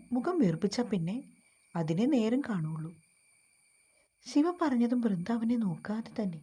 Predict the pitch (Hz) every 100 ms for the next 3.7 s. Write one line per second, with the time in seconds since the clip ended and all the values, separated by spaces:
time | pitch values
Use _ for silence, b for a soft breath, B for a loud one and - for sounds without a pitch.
0 | - 190 180 175 233 233 175 208 208 -
1 | _ _ _ _ _ _ _ _ _ -
2 | 233 233 185 208 226 190 - 151 - _
3 | _ _ _ _ _ 196